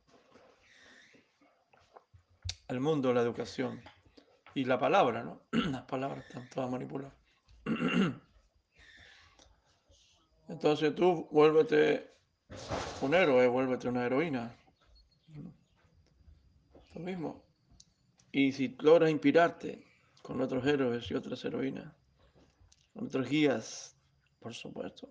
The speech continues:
que son faros en la oscuridad. Y mientras más inspiraciones tienes, mucho mejor, más protegido estás, dice Siddhartha Maharaj.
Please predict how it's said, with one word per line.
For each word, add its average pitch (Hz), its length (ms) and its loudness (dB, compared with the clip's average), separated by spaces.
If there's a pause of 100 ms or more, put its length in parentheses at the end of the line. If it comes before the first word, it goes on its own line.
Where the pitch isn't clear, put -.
(120)
que - 140 -16
son 135 280 -8
faros - 840 -6
en 127 80 -4
la 123 80 -2
oscuridad. 127 560 -6 (960)
Y 143 80 -6
mientras 143 420 -2
más 160 380 0
inspiraciones 143 560 -8
tienes, 147 340 -10
mucho 147 220 -14
mejor, - 360 -6
más 123 160 -6
protegido - 480 -4
estás, - 380 -10
dice 123 240 -10
Siddhartha - 400 -8
Maharaj. - 400 -16